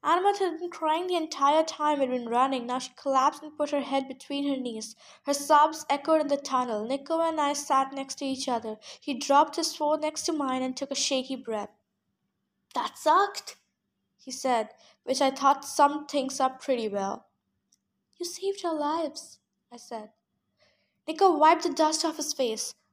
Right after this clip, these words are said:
"Blame the girls for dragging me along. That's the only thing they would, could agree on. We needed to help you, or you'd mess things up." "Nice that they trust me so much." I shone my flashlight across the cavern.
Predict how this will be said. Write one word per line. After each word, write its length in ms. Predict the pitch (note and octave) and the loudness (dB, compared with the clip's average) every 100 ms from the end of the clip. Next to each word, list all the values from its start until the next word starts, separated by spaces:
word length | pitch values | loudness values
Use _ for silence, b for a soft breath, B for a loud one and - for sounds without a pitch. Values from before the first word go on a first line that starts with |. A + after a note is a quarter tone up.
| _ - | _ 0
"Blame 240 | C4+ C#4 | 0 2
the 60 | C4 | 2
girls 360 | A3+ B3 C#4 | 4 4 4
for 80 | C#4+ | 2
dragging 380 | B3 C#4 C#4 D#4 | 6 6 6 2
me 140 | F#4+ | 4
along. 460 | F4+ D4+ D4 F#4+ G4 | 6 8 8 6 4
That's 220 | D4+ D4 | 2 2
the 80 | D4+ | 0
only 200 | D4+ D#4+ | 2 0
thing 300 | F#4 G4+ C#4 | 0 0 2
they 260 | C4 C4 B3+ | 2 2 2
would, 220 | C4+ C4 - | 2 2 -2
could 120 | C#4+ | 2
agree 320 | C4+ C#4+ F#4+ | 2 4 6
on. 280 | D#4+ G3 G3 - | 4 2 -4 -6
We 120 | C4 | -2
needed 240 | C#4 D4 | 0 0
to 80 | D4 | 0
help 320 | B3+ D#4+ E4+ | 2 2 2
you, 160 | B3 A#3+ b _ - _ _ _ | -4 -8 b _ -20 _ _ _
or 80 | C4 | 2
you'd 240 | D#4 G4 G4 | 4 4 4
mess 220 | D#4+ - | 0 0
things 340 | - C4+ - | -6 -6 -6
up." 220 | C4+ A#3+ _ _ _ _ _ _ _ _ _ _ _ _ _ _ _ _ _ - | -6 -8 _ _ _ _ _ _ _ _ _ _ _ _ _ _ _ _ _ -10
"Nice 320 | C#4+ C4+ - | -6 -4 -6
that 160 | A3+ - | -14 -20
they 80 | _ | _
trust 280 | - - - _ | -20 -16 -16 _
me 40 | |
so 220 | - - | -20 -20
much." 540 | A#3+ C#4 - - - - - | -20 -16 -6 -4 -4 -10 -18
I 100 | G#3 | -14
shone 320 | - B3+ A#3+ | -8 -8 -8
my 120 | B3 | -10
flashlight 500 | B3 B3 B3+ - B3+ | -8 -6 -4 -4 -8
across 380 | A#3 - A#3+ A#3+ | -8 -8 -6 -6
the 100 | A#3+ | -12
cavern. 480 | - A#3 A3 G#3+ | -10 -6 -6 -8